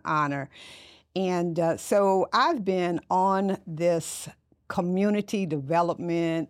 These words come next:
personal empowerment, uh, mission for a long time. I actually started when I was ten back in Watts, California, and I've been learning and been doing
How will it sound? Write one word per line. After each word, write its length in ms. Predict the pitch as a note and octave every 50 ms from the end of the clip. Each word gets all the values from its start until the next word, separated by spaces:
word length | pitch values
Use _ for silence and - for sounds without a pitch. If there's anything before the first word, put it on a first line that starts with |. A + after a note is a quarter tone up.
| _ _ _
personal 440 | - - G3+ - - - E3 D3 D3
empowerment, 1080 | D3 C#3+ - - - - D#3+ E3+ E3+ E3+ D#3+ D#3 D3 D3 D3+ D3 D3 D3 - - - - _ - - _ _ _ _ _ _ _ _ _
uh, 160 | D#3+ D#3+ D#3+
mission 680 | D3+ D3+ E3 G3+ G#3 - - F#3 E3 D#3 D#3 D3+ D#3 D#3 - -
for 300 | - F#3 E3+ D#3+ D#3+ - -
a 100 | F3 D#3+
long 300 | D3+ D3+ D3+ D#3 D#3 D#3+
time. 420 | - E3+ D3 C3 - - - C3+ - _ _
I 120 | - D#3+ D#3+
actually 240 | D#3+ - - D#3
started 340 | - - F#3 E3 D#3+ E3+ E3
when 140 | D#3+ D#3+ D3+
I 80 | C#3+ C#3
was 260 | C3+ C#3 C#3 - -
ten 460 | - - F3 D#3+ D#3 D3+ E3 G3 G#3 - _ - - - - _ _
back 260 | - E3 D#3 D3+ - -
in 200 | D3+ C#3+ C#3 C#3+
Watts, 300 | C#3+ C#3 D#3+ - - -
California, 840 | - F#3 D#3 D3 D3 C#3+ - - - D3+ D3 D3 D3+ D#3+ F3 G3+ - _
and 300 | - D3+ D3+ D3 D3+ D#3
I've 300 | - E3+ D#3+ D#3+ D3+ C#3
been 240 | D3 D#3 D3 C#3+ C#3+
learning 500 | D#3+ F3+ G3 F#3+ G3 G3+ G3+ F#3+ F#3 F3
and 180 | - D3 D3+ D3+
been 180 | D3+ D3 D3+ D3
doing 500 | - E3 F3 F3 E3+ E3+ F3 E3 D#3